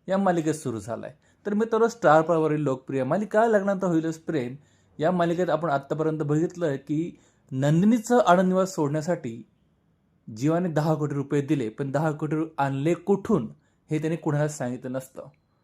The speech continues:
पण आज ते आपल्याला कळालंय. त्याने ते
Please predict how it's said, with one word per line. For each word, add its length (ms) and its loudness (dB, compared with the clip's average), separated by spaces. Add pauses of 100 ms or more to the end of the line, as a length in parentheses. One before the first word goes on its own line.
(180)
पण 120 -6 (180)
आज 280 6 (100)
ते 60 2
आपल्याला 260 0
कळालंय. 480 -4 (840)
त्याने 220 0
ते 180 -2